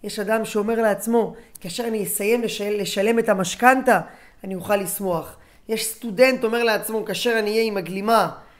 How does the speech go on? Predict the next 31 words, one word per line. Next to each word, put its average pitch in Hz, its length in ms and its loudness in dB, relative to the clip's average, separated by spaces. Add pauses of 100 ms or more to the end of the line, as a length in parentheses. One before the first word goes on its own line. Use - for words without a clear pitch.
(200)
ואני 190 380 0
אקבל 202 360 2
את 220 160 0
הדוקטורט 185 1300 6
או 175 140 -4
את 175 100 -8
התואר 175 340 2
ראשון 196 340 -2
ושני, 214 580 0 (500)
אני 226 180 0
אהיה 240 160 2
שמח." 196 600 -2 (680)
אבל 170 220 -8
גם 240 220 -2
כאשר 247 280 -6
אתה 180 120 -6
מגיע 175 260 -2
לצומת 202 440 -4
הזאת, 170 280 -6
ונניח 247 380 -2
שאתה 240 240 -6
באמת 214 280 -4
עוצר - 240 -6
רגע 180 420 -2 (420)
ואומר 208 400 0
תודה 190 500 -2 (340)
ואתה 170 260 -6
שמח, 190 480 -2 (680)
זה 175 140 -6
שמחה 208 540 -4
שמהולה 190 760 -4